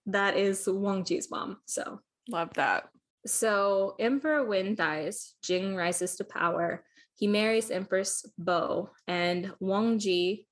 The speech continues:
Speaker 1: now a royal consort, gets pregnant with the future Emperor Wu,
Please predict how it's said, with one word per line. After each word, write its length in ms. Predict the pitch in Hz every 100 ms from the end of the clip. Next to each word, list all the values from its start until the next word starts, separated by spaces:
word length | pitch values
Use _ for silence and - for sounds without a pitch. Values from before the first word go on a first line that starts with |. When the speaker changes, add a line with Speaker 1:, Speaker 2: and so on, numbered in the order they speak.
| _
Speaker 1:
now 320 | 208 185 185 190
a 100 | 185
royal 400 | 185 190 175 170
consort, 800 | - 165 165 - 190 180 226 - - - -
gets 240 | 208 240 -
pregnant 480 | - 202 202 190 -
with 140 | 175
the 80 | 180
future 580 | - 170 165 170 160 -
Emperor 520 | 160 156 165 180 -
Wu, 160 | 185